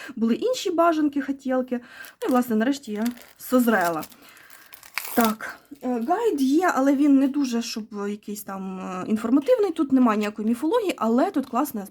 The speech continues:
просто сама по собі колажна, весела, цікава колода таро. Так. Отже,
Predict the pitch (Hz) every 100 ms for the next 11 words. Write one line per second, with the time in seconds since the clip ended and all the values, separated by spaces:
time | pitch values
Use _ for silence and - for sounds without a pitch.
0 | - 277 277 - 208 247 226 - 320 -
1 | 202 220 339 311 311 208 196 - 226 277
2 | 262 262 - - 226 247 233 - 190 208
3 | 214 196 170 - 247 - - 320 - 185
4 | - - _ - - - _ _ _ _
5 | - - - _ _ _ _ - - 233
6 | 190 - 208